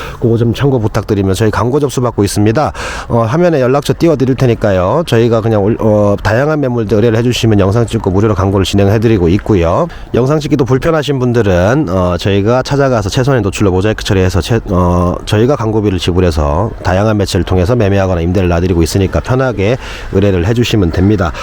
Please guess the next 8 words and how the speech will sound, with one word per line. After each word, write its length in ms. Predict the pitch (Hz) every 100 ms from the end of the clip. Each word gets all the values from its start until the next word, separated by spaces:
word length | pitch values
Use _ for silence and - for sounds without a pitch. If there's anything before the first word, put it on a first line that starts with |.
| - -
그리고 380 | - 147 156 -
아시죠? 380 | 113 175 156 104
아직도 300 | 101 143 143
구독 280 | 135 117 127 - -
안 260 | 95 107 127
누르신 360 | 139 131 113
분들 280 | 95 82 82
구독, 320 | - 110 127